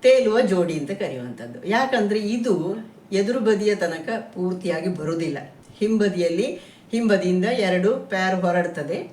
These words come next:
ಅಲ್ಲಿಂದ ಅದು ಬ್ಯಾಕ್ ಸುಮಾರು ಅರ್ಧ ಭಾಗಕ್ಕೆ ಬರುವಾಗ ಅದು ಸ್ಟಾಪ್ ಆಗಿರ್ತದೆ. ಅಂದ್ರೆ ಅದರ ತುದಿಯಲ್ಲಿ ಕಾ-, ಕಾ-, ಇದು ಏನು ಸಾಫ್ಟ್ ಆಗಿರುವಂತಹ ಒಂದು ರಚನೆಯಲ್ಲಿ ಅದು ನಿಂತಿರ್ತದೆ. ಓಕೆ, ಅಂದ್ರೆ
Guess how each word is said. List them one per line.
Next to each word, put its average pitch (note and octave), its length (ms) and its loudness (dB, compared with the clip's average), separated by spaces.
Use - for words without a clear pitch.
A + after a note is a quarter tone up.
ಅಲ್ಲಿಂದ G#3 340 0
ಅದು G#3+ 480 -4
ಬ್ಯಾಕ್ G#3 600 -4
ಸುಮಾರು G#3+ 340 -2
ಅರ್ಧ G3 200 0
ಭಾಗಕ್ಕೆ F#3+ 400 0
ಬರುವಾಗ E3+ 460 -4
ಅದು G#3 480 -6
ಸ್ಟಾಪ್ F3+ 280 -2
ಆಗಿರ್ತದೆ. C#3 500 -12
ಅಂದ್ರೆ F3+ 260 -4
ಅದರ F3+ 340 -4
ತುದಿಯಲ್ಲಿ F3+ 1000 -4
ಕಾ-, E3+ 460 -2
ಕಾ-, E3+ 240 -2
ಇದು D3 360 -6
ಏನು F3 340 -2
ಸಾಫ್ಟ್ G#3 380 -2
ಆಗಿರುವಂತಹ E3 440 -2
ಒಂದು D#3+ 200 -8
ರಚನೆಯಲ್ಲಿ E3 540 -4
ಅದು G3+ 160 -4
ನಿಂತಿರ್ತದೆ. F#3 880 -8
ಓಕೆ, F3+ 340 -10
ಅಂದ್ರೆ B3 280 4